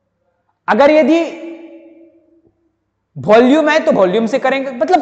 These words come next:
कोई भी चीज अगर दी है तो सेम काइंड से कंपैरिजन को ही हम लोग मेजरमेंट कहते हैं।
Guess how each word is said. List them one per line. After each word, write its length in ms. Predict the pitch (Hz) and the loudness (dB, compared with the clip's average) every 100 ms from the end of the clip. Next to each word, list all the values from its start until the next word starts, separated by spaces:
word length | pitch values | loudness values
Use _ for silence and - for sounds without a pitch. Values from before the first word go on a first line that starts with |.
| - | -2
कोई 320 | 262 294 349 | 0 2 4
भी 120 | 359 359 | 2 0
चीज 320 | - 277 262 | -2 -4 -2
अगर 240 | 240 233 | 0 0
दी 200 | 220 226 - - | 0 -4 -6 -4
है 480 | 208 160 220 - - - - - _ _ _ _ | -2 0 -2 -4 -14 -20 -20 -20 _ _ _ _
तो 60 | 262 | -2
सेम 600 | 196 - - 277 320 339 | -2 -6 -4 0 0 0
काइंड 340 | 254 226 247 233 | -2 -2 -2 -4
से 160 | - | -6
कंपैरिजन 680 | 285 226 208 226 208 214 220 | -2 -4 -2 -4 -4 -6 -4
को 140 | 214 | -2
ही 140 | 220 285 | -2 -4
हम 140 | 220 | -4
लोग 180 | 214 226 | -2 -2
मेजरमेंट 460 | 175 147 160 160 147 | -6 -6 -6 -8 -8
कहते 220 | 120 120 | -10 -10
हैं। 260 | 117 101 | -14 -18